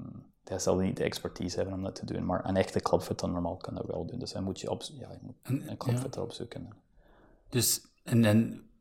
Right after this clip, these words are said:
Speaker 2: heeft het, allee, heeft het een, een en, eh, is het de, de meerwaarde waard, zeg het zo? Want je ziet dan vaak mensen met een Scottie rondlopen. Ik denk, ja, die heeft een putter van drie of driehonderdvijftig, vierhonderd, vijfhonderd euro. Maar daar hoort dan misschien wel vaak een, een fitting bij.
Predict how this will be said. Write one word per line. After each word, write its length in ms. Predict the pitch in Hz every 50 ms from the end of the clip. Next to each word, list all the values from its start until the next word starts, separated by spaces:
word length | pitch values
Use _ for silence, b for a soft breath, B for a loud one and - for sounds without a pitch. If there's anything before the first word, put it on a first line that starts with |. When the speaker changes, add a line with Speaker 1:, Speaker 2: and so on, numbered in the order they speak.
| _ _
Speaker 2:
heeft 280 | - - 117 123 120 -
het, 140 | 120 110 120
allee, 220 | 110 107 104 98 98
heeft 180 | 104 101 -
het 160 | - 101 -
een, 180 | - 101 101 98
een 460 | 98 95 95 98 98 101 - - - - _ _ _ _ _ _ - -
en, 140 | 120 107 104 107
eh, 80 | 101 101 101 101 110 110 - - b b b b b b b b b b b b
is 120 | - 123 123
het 120 | 127 123
de, 140 | 123 123 113
de 140 | 110 110 110
meerwaarde 680 | 110 113 120 131 139 131 120 127 123 123 120 113 107 98
waard, 360 | 101 107 113 117 117 - -
zeg 140 | - 110 101
het 140 | 107 98 -
zo? 200 | - 120 117 110
Want 220 | 110 110 113 113
je 60 | 101
ziet 140 | 92 120 120
dan 140 | 120 107 95
vaak 220 | 110 110 110 -
mensen 240 | 120 113 107 - -
met 80 | 107 104
een 80 | 95
Scottie 400 | - - - 123 120 - 139 127
rondlopen. 340 | 123 127 120 127 127 120 120
Ik 60 | 110
denk, 160 | 110 107 98
ja, 120 | - 107 98
die 80 | 98 104
heeft 160 | 101 - -
een 100 | 101 98
putter 280 | - 117 107 - 123 113
van 160 | 120 117 110
drie 300 | 110 113 120 117 117 110
of 140 | 110 110 110
driehonderdvijftig, 680 | 110 117 117 117 117 110 - - 117 113 - - 117
vierhonderd, 340 | - - 117 113 113 104 -
vijfhonderd 440 | 120 113 110 107 110 107 98 98 107
euro. 260 | 117 131 147 156 - B B B B B B B
Maar 100 | - 101
daar 180 | 117 131 127
hoort 220 | 110 120 135 135 -
dan 100 | 123 113
misschien 240 | 107 104 - 123 113
wel 160 | 107 107 101
vaak 240 | 107 101 101 - -
een, 180 | 101 104 - -
een 60 | 110 -
fitting 480 | - - - 147 - - 139 113 101 98
bij. 340 | 101 98 101 104 110 -